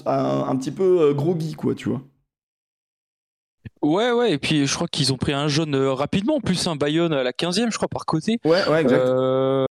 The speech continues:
Speaker 2: donc ça aurait pu déstabiliser cette équipe, hein, euh, prendre assez tôt quand même un, un, un carton jaune comme ça, en plus pilier droit. Euh, donc, ouais, tu sens vraiment que cette équipe de, de Bayonne est,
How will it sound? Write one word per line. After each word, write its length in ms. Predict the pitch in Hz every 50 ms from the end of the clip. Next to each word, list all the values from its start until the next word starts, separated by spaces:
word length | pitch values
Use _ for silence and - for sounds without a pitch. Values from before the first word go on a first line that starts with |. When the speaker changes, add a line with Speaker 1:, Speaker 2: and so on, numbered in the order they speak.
| - 131
Speaker 2:
donc 220 | 131 135 139 -
ça 100 | - 156
aurait 120 | 147 151
pu 320 | - - 170 190 202 196 185
déstabiliser 540 | 151 170 160 - 180 170 156 175 165 196 190
cette 200 | 165 185 165 -
équipe, 320 | 202 196 - 294 269 -
hein, 200 | 240 233 226 220 208
euh, 640 | 190 165 151 147 147 143 143 143 143 143 143 143 139 -
prendre 200 | 147 151 147 147
assez 240 | 143 - - 170 165
tôt 180 | - 240 254 226
quand 120 | - 190
même 160 | 185 175 160 151
un, 720 | 147 143 143 139 135 131 135 135 131 131 123 123 120 117 -
un, 60 | -
un 60 | 143 139
carton 320 | - 160 147 - - 151
jaune 120 | 147 156
comme 100 | 147 160
ça, 160 | - - 226 214
en 40 |
plus 200 | - - 160 -
pilier 280 | - - 147 143 143 156
droit. 260 | 160 175 214 233 262 - - - - - - _ _ _ _ _ _ -
Euh, 360 | 147 165 170 175 175 180 180 175
donc, 260 | 160 196 226 226 - - - - - -
ouais, 200 | 202 214 254 302 -
tu 120 | - - 208
sens 200 | - 269 247 233
vraiment 260 | 226 233 226 247 262
que 120 | 233 - -
cette 280 | - - 226 202 -
équipe 300 | 220 202 - - 214 185
de, 200 | 175 202 202 196 -
de 80 | - 185
Bayonne 420 | 170 170 180 185 185 196 202 196
est, 440 | 180 170 170 170 165 160 160 160 156